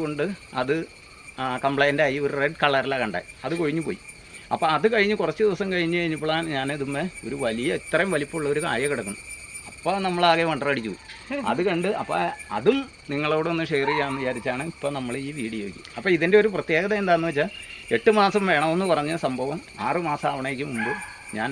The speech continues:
നട്ട ചെടിയുമ്മ കായ. അപ്പം നമ്മൾ,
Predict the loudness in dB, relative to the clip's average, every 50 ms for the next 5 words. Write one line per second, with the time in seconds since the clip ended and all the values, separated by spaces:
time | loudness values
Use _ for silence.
0 | -2 -2 -4 -4 -4 -6 -8 -8 -8 -8 -6 -6 -4 -4 -6 -6 -6 -6 -4 -4
1 | -2 -2 -2 -6 -8 -12 -16 -18 -18 -18 -18 -18 -20 -20 -20 -12 -10 -6 -2 0
2 | 0 2 2 0 0 0 0 2